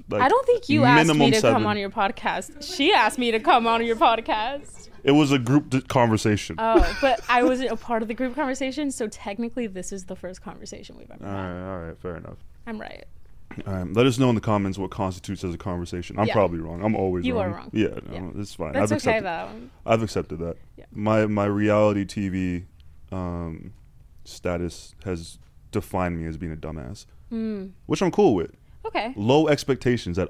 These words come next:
Speaker 1: all time. You know what I'm saying?
Speaker 2: Right.
Speaker 1: That's how I like to live my life now.
Speaker 2: Low expectations?
Speaker 1: Yeah.
Speaker 2: You can't be disappointed.
Speaker 1: Undersell, over deliver. Everyone's like,
Speaker 2: Hundred percent.
Speaker 1: "Dom is a dumbass. Dom is so stupid." And I hit him with the
Speaker 2: Kind
Speaker 1: four
Speaker 2: of
Speaker 1: four
Speaker 2: smart.
Speaker 1: plus four is eight. And they're like, "Oh, okay."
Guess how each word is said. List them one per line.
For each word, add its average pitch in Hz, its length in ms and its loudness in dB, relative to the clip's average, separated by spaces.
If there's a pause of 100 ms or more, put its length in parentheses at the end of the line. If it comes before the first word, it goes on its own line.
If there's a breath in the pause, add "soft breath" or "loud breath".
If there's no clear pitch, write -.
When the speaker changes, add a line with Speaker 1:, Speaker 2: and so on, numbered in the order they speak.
Speaker 1:
all 101 240 6
time. 95 300 -4
You 117 100 0
know 131 60 6
what 147 80 6
I'm 127 60 2
saying? 131 380 2
Speaker 2:
Right. - 360 -6
Speaker 1:
That's 127 200 4
how 165 100 6
I 151 40 6
like 139 120 4
to 127 60 4
live 113 180 2
my 107 100 0
life 98 300 0
now. 90 240 -10 (240)
Speaker 2:
Low 240 180 -2
expectations? 233 680 -6
Speaker 1:
Yeah. - 260 4 (140)
Speaker 2:
You 220 80 -16
can't 226 220 -6
be - 60 -6
disappointed. 208 340 -2
Speaker 1:
Undersell, 127 600 4 (540)
over 110 240 4
deliver. 92 460 -2 (300)
Everyone's 113 360 2
like, 95 140 0
Speaker 2:
Hundred 101 120 -8
percent. 110 120 4
Speaker 1:
"Dom 139 140 4
is 104 100 0
a 90 100 -2 (280)
dumbass. 107 460 4
Dom 127 200 2
is 101 80 0
so 120 240 2
stupid." 107 480 -4
And 104 160 -2
I 98 80 0
hit 107 140 -4
him 101 100 -4
with 95 140 -8
the 90 180 -4 (520 soft breath)
Speaker 2:
Kind 220 260 -2
Speaker 1:
four 214 60 -6
Speaker 2:
of - 60 -10
Speaker 1:
four - 40 -18 (160)
Speaker 2:
smart. 240 80 2
Speaker 1:
plus 120 160 2
four 104 220 2
is 92 140 2
eight. 107 240 4
And 98 100 -2
they're 98 80 0
like, 85 180 -4
"Oh, 175 200 -10 (120)
okay." 120 260 -10